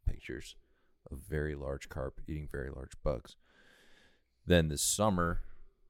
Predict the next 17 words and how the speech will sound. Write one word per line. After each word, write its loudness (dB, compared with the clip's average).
we're -4
gonna 0
be -2
fishing -8
some -10
more, -4
and -8
at -6
some 0
point 2
this -6
year, 0
maybe -4
in -6
August, -2
probably 0
November, 0